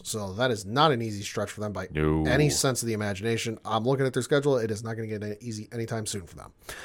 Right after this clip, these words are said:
Speaker 1: Flip side for Green Bay Packers, though. Uh, sh-, gonna look real good for you guys. Uh, this upcoming week, they're on the road playing the Atlanta Falcons. After that, they're at home against the New Orleans Saints. And then they are at home against the Detroit Lions,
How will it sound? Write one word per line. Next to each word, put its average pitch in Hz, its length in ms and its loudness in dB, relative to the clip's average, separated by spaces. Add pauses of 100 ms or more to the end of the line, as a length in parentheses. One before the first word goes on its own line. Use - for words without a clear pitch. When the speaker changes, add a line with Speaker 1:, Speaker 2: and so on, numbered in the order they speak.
(240)
Speaker 1:
Flip 254 240 2
side 233 200 6
for 226 100 -4
Green 220 200 0
Bay 208 140 8
Packers, 208 420 2
though. 92 340 -2
Uh, 120 380 6
sh-, - 140 -4 (380)
gonna 160 220 10
look 139 220 6
real 160 140 6
good 147 260 8
for - 140 -4
you 147 120 6
guys. 98 360 0 (340)
Uh, 110 220 -2
this 117 160 -2
upcoming 139 320 4
week, 135 160 2
they're 127 240 6
on 151 160 6
the 143 80 6
road 143 260 6
playing 123 240 0
the 107 80 -4
Atlanta 104 320 -2
Falcons. 160 500 2
After 107 300 -4
that, 147 220 6
they're 113 200 -2
at 220 180 2
home 175 180 2
against 151 240 0
the 127 60 0
New 127 100 4
Orleans 127 340 2
Saints. 143 380 2
And 113 160 -4
then 113 160 0
they 113 100 0
are 104 160 -2
at 156 240 4
home 143 460 4
against 117 320 -2
the 107 80 -6
Detroit 147 580 0
Lions, 139 560 4